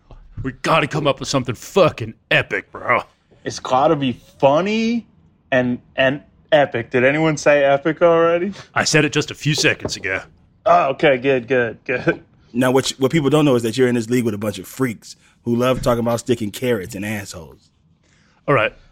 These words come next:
Speaker 2: All right.
Speaker 1: Last year, we stuck carrots in our assholes. Now, I thought that was great, and I think we should
Speaker 2: Yeah.
Speaker 1: maybe reconsider doing that again. But
Speaker 2: We
Speaker 1: this time,
Speaker 2: totally
Speaker 1: you have to
Speaker 2: own
Speaker 1: videotape
Speaker 2: Jared.
Speaker 1: it.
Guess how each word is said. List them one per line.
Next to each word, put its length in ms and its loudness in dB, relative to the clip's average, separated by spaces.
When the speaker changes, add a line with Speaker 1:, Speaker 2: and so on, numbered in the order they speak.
Speaker 2:
All 100 0
right. 100 2
Speaker 1:
Last 260 2
year, 240 0
we 80 -2
stuck 260 0
carrots 640 0
in 100 0
our 160 4
assholes. 560 -2
Now, 300 2
I 160 6
thought 180 2
that 120 0
was 140 -2
great, 320 2
and 140 0
I 80 6
think 180 0
we 120 0
should 200 -2
Speaker 2:
Yeah. 140 2
Speaker 1:
maybe 460 4
reconsider 680 0
doing 320 2
that 160 4
again. 300 -2
But 100 4
Speaker 2:
We 40 6
Speaker 1:
this 140 4
time, 220 6
Speaker 2:
totally 180 2
Speaker 1:
you 60 4
have 260 4
to 80 2
Speaker 2:
own 60 -2
Speaker 1:
videotape 300 4
Speaker 2:
Jared. 260 2
Speaker 1:
it. 180 -2